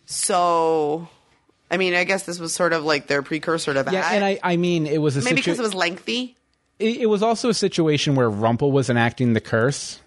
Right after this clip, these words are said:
Speaker 2: eh, or enact-, not enacting the curse, enacting the spell, the transformation spell.
Speaker 1: Right.
Speaker 2: And, you know, there were stipulations to him doing that, including her not having access to,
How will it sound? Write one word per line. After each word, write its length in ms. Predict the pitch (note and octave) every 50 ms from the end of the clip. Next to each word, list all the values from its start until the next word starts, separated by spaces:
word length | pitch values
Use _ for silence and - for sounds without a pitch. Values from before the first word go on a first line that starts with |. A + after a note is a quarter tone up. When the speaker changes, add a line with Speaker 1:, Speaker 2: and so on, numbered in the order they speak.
| _ _ -
Speaker 2:
eh, 200 | C#3+ B2+ B2 B2 A#2
or 300 | A2+ C3 B2+ B2 A#2 A#2+
enact-, 300 | B2 A#2+ A#2 A#2+ A#2 A#2
not 260 | B2 A2 A2 G#2 -
enacting 400 | A2 G#2+ G2 F#2+ F#2+ - G2+ F#2+
the 80 | F2+
curse, 240 | F2 - G#2+ G#2 -
enacting 380 | A#2+ A#2 A#2+ B2 A2+ - B2+ A#2
the 80 | G#2+
spell, 460 | G#2+ - - - B2 A#2 A#2 A#2 A#2+ A2+
the 100 | A2+ A2+
transformation 720 | - C3+ B2 A2+ - - A#2 A2+ A2 A2+ A2 - C#3 C3+
spell. 400 | B2+ - - - D3 C#3+ D3+ D#3 D#3 _
Speaker 1:
Right. 460 | - F3 D3+ C#3+ C#3+ C3+ C3+ C3 B2+ - - - - - _ -
Speaker 2:
And, 500 | C#3+ C3+ C3 B2 A#2+ A#2 A2+ A2+ G#2+ G2
you 300 | F2 - C3 C3 C3+ C3
know, 120 | C3 B2+
there 120 | A#2+ B2+
were 80 | B2+ B2
stipulations 840 | - - - D3+ C#3 - C#3 B2+ B2 B2 C3+ C3 - - A#2+ A2+ - -
to 100 | A#2 G#2
him 220 | A2 A2+ A2+ A2
doing 320 | G2+ A2+ A2+ A#2 A2+ A2
that, 160 | A2 G#2+ G#2+ G2+
including 460 | G#2 G2+ - - B2 B2 A#2 A2+ A2
her 200 | F2+ A#2+ A#2+ A#2
not 220 | A#2 A#2+ A2+ G#2+
having 340 | A2+ B2 A#2+ A#2 A2+ A2+ A2
access 580 | A2 - G#2+ A#2 A2 - - - B2 G#2 - -
to, 180 | - B2+ A2